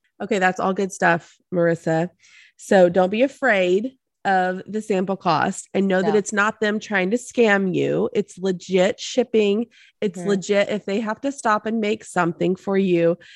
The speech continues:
Speaker 2: Mm-hmm.
Speaker 1: that stops their production on someone else's order. So it's a legit cost. And if you wanna get a sample, which I highly recommend for everyone, especially if this is the first time you've worked with this particular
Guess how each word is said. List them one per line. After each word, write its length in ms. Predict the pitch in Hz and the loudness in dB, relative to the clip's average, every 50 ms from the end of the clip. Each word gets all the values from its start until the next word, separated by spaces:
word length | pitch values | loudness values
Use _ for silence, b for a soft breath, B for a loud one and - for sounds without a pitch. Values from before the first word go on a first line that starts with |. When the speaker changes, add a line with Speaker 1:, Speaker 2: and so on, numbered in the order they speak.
| B 208 | B -10
Speaker 2:
Mm-hmm. 100 | 180 185 | -2 0
Speaker 1:
that 220 | 208 208 - - | 2 2 0 -2
stops 340 | - - - 254 254 254 - | -6 -2 0 0 0 -2 -2
their 160 | - 240 240 | -4 -4 -4
production 520 | 240 - 240 220 214 208 208 - - 208 202 | -4 -4 -4 -4 -4 -4 -4 -6 -6 -6 -4
on 160 | 190 190 196 | -4 -4 -4
someone 360 | - 214 190 190 185 180 175 | -4 -4 -2 0 0 0 2
else's 360 | 170 170 180 - - 214 196 - - | 2 0 0 -2 -6 -10 -8 -4 0
order. 440 | 180 175 165 165 160 190 247 254 _ b b b b b | 2 2 4 2 2 0 -2 -4 _ b b b b b
So 200 | - - 247 233 - | -2 2 2 4 4
it's 180 | 262 254 - | 2 0 0
a 60 | 294 285 | -2 -2
legit 540 | 277 302 302 233 214 233 240 233 - - | -2 -2 -2 -2 0 2 2 2 0 -2
cost. 580 | - - - 196 170 - 175 - - - - - _ _ _ _ _ _ _ - | -10 -6 -2 -2 -2 -2 -4 -12 -14 -18 -18 -20 _ _ _ _ _ _ _ -2
And 220 | 220 233 247 269 269 | 2 2 2 2 2
if 180 | 277 269 - | -2 -4 -2
you 140 | 277 285 294 | 0 0 0
wanna 300 | 240 233 233 226 262 302 | 0 0 -2 -2 -2 -2
get 120 | 285 311 320 | -2 -2 -2
a 60 | 320 | -2
sample, 400 | - - 247 233 214 208 190 190 | -2 -2 -2 0 0 -2 -2 -2
which 180 | 196 190 - - - | -2 -4 -6 -8 -8
I 100 | 214 226 | -8 -8
highly 640 | 214 175 180 190 220 233 220 226 226 247 262 262 269 | -8 -10 -10 -6 -2 -2 0 0 0 0 0 -2 0
recommend 760 | 262 247 226 233 - 233 233 226 202 175 170 165 160 175 175 _ _ _ _ _ _ _ - | 0 0 0 0 -2 -6 -6 -4 -2 -2 -2 -2 -2 -4 -6 _ _ _ _ _ _ _ -4
for 200 | - 202 190 - | -4 -4 -2 0
everyone, 760 | - 190 190 175 180 190 185 175 175 165 151 131 123 - 220 - b b b b b - | 2 2 2 2 2 2 2 2 0 -2 -4 -4 -6 -8 -12 -14 b b b b b -2
especially 800 | 220 220 - - - - - 226 202 226 226 - - 294 294 294 | -2 -2 -2 -4 -10 -2 2 2 4 2 2 0 -2 -2 0 0
if 80 | 277 - | -2 -4
this 180 | 277 254 - | -6 -6 -4
is 140 | 254 233 226 | -4 -4 -2
the 100 | 220 226 | -4 -4
first 260 | 220 - 196 202 - | -2 -2 -4 -4 -4
time 220 | - 233 208 196 196 | -4 -4 -2 -2 -2
you've 160 | 196 190 180 | -2 -4 -2
worked 380 | 180 180 180 185 190 - - | 0 0 0 0 0 -2 -4
with 200 | 196 185 180 - - | -4 -4 -4 -4 -2
this 260 | 180 175 185 180 - | -2 -2 -2 -2 -6
particular 720 | - 190 185 - 190 170 - 196 180 175 175 175 175 170 | -8 -8 -4 -4 -6 -6 -4 -4 -2 0 0 0 0 -2